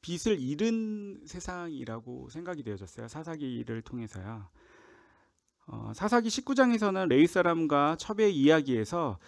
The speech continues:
인간이 도덕, 인간의 도덕이 얼마나 타락할 수 있는지에 대해서 보여주고 있습니다.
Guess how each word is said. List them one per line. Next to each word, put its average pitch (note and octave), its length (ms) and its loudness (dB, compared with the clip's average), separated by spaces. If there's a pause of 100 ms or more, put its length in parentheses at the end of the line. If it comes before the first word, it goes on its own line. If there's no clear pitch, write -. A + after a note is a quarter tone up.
(240)
인간이 G#3 400 8
도덕, E3+ 320 0 (240)
인간의 G3+ 500 6
도덕이 D#3+ 300 2
얼마나 G3+ 420 6
타락할 B3 400 0
수 A#3 140 -8
있는지에 C3+ 520 -2
대해서 A2 540 -2 (400)
보여주고 C3 400 0
있습니다. F#2+ 560 -14